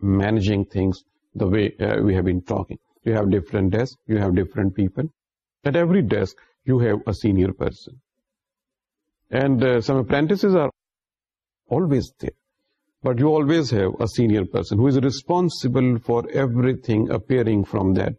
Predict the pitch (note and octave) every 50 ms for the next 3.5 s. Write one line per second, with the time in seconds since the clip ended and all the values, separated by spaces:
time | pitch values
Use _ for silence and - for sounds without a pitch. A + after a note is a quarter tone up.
0 | _ - G#2+ G#2 G#2 - _ _ _ - B2+ G2+ G2 G2+ G#2 G2+ - _ _ _
1 | _ _ _ _ _ _ _ _ _ _ _ _ _ _ _ _ _ - - E3
2 | E3+ D#3 C#3 D3 C#3 C3+ - D3 B2+ A#2 G#2+ B2 B2+ A#2 - - - G2+ G2 G#2
3 | A2 A2 - - G#2 - - F3 C#3+ -